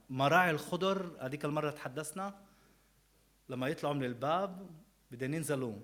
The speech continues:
بالوادي، لابد إنه يكون في هناك وادي ظل الموت. حتى لو كان أمور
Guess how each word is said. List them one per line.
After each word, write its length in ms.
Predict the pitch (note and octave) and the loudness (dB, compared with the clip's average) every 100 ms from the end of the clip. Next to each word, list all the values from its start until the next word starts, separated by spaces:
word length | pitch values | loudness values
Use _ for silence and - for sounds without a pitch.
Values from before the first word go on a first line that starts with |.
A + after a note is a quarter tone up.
| - - | -16 -12
بالوادي، 640 | B2+ A#2+ A#2+ D3 D#3 G3 | -4 -2 6 6 6 2
لابد 640 | G3+ D3 C3+ C3+ C#3 F3 C#3 | 0 -4 -2 -2 -2 -2 -2
إنه 140 | C3+ | -4
يكون 260 | B2+ F3+ D#3 | -4 -6 -8
في 140 | - | -6
هناك 640 | C3+ C3+ D#3+ D#3+ F3 F3+ D#3+ - _ _ _ _ - | -6 -2 -2 -2 -4 -4 -8 -20 _ _ _ _ 2
وادي 300 | D3 D3 C#3 | 4 4 2
ظل 300 | C3+ D#3+ D#3 | 0 0 0
الموت. 540 | C#3+ E3 D3+ G#2 - | 0 0 0 -4 -10
حتى 440 | - - C#4 - | -6 -4 -4 2
لو 220 | E3 C#3 - | 2 2 0
كان 440 | G#3+ G#3 E3 D3 | -2 0 0 -4
أمور 560 | C#3+ D#3 G#3 D#3+ A2 | -6 -4 -2 -2 -4